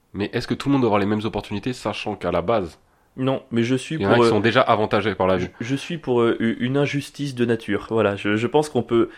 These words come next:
Speaker 2: réduire la
Speaker 1: Oui.
Speaker 2: plupart des injustices, mais qu'il y en aura forcément toujours, et qu'à un moment donné, je pense que c'est dangereux de vouloir aller jusqu'à l'éradication pure et simple de ces injustices, quoi. Voilà, en tant que blanc privilégié ayant des parents aisés,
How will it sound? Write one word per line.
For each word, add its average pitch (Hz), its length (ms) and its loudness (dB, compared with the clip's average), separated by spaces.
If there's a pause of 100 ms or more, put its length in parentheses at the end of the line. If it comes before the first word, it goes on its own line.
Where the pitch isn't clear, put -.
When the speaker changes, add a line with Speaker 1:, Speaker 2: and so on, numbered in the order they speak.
(220)
Speaker 2:
réduire 156 640 0 (120)
la 107 120 -2
Speaker 1:
Oui. 92 80 -4
Speaker 2:
plupart 127 240 2
des 113 160 2
injustices, 113 600 -4
mais 117 140 0
qu'il 120 120 -2
y 117 40 0
en 120 40 -2
aura 120 160 0
forcément 139 600 -6 (160)
toujours, 135 480 0
et 104 60 -4
qu'à 104 100 -4
un 101 40 2
moment 110 120 0
donné, 120 260 0 (520)
je 101 100 -10
pense 123 200 -6
que - 60 -14
c'est 107 80 -2
dangereux 113 420 -2
de 110 80 -2
vouloir 107 360 -2
aller 117 260 0
jusqu'à 107 360 -6
l'éradication 117 760 -4
pure 113 220 -4
et 107 40 0
simple 117 240 -6
de 107 60 -6
ces 101 200 -10
injustices, 98 420 -12
quoi. - 160 -20 (1500)
Voilà, 92 200 -10
en 98 120 -6
tant 104 100 -2
que 104 180 -4
blanc 117 240 -2
privilégié 110 560 -2
ayant 98 140 -4
des 98 100 -2
parents 101 240 -4
aisés, 104 360 -4